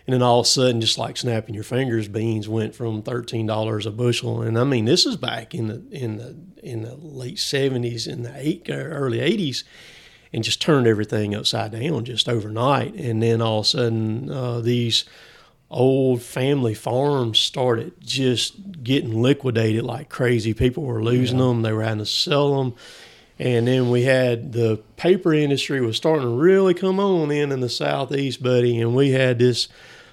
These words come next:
Speaker 1: all of a sudden C R P stuff, and we, we had this cost share with planting these pines.
Speaker 2: When, when the government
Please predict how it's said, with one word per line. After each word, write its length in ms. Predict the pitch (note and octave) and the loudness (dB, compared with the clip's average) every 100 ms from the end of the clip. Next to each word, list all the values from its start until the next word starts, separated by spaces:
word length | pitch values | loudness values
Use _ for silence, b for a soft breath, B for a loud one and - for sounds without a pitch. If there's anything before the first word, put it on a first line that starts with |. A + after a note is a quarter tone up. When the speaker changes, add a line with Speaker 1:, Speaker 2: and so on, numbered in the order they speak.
| B | B
Speaker 1:
all 160 | B2 B2 | 6 6
of 60 | |
a 20 | - | 6
sudden 260 | C#3+ B2 | 4 4
C 160 | A2+ D3 | 2 6
R 160 | C3+ A#2+ | 6 6
P 260 | - D3+ | 4 2
stuff, 580 | C#3 - C#3+ C#3 B2 - | 2 4 4 6 2 0
and 240 | B2 A2+ A#2+ | -4 0 2
we, 340 | C3+ B2 C3 - | 2 2 -2 2
we 160 | B2+ | 4
had 160 | C#3 C3 | 6 4
this 160 | A#2 - | 2 0
cost 400 | - D#3+ D#3 - | 4 6 6 4
share 420 | D#3 D3+ D3 C3 | 4 6 6 4
with 240 | A2+ G#2+ | 2 -2
planting 300 | - C#3 B2+ | -2 0 0
these 180 | A2 - | -2 -4
pines. 140 | D3 | 2
Speaker 2:
When, 300 | D#3 D#3 D#3 | 4 6 8
when 140 | - D3+ | 8 8
the 180 | B2 B2+ | 6 2
government 540 | F3 G3+ F3+ F3 - | 4 4 2 0 -2